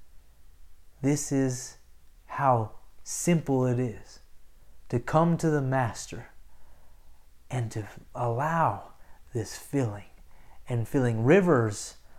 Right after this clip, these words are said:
are not lacking at any moment. They're constantly flowing, constantly, constantly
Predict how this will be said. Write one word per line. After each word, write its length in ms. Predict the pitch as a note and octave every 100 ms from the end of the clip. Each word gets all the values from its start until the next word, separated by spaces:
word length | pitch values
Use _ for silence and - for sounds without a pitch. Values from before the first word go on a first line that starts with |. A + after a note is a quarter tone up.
| - - -
are 140 | C3 B2+
not 320 | C#3+ C#3+ A2+
lacking 540 | C3 C#3+ B2+ - E2+ - - - - - - -
at 160 | B2 A#2
any 240 | B2 C#3
moment. 460 | C#3 B2+ G#2 G2 - - - - -
They're 180 | B2+ A2+
constantly 960 | - C#3 C3 A#2 - A#2 A2 A2+ A2 - -
flowing, 600 | - - A#2 G#2 G2+ A2 - - - - - -
constantly, 1000 | - D3 D3 - - A#2 A2 G2+ - - - - -
constantly 920 | - E3 E3+ C3 - A#2+ G#2 A2 -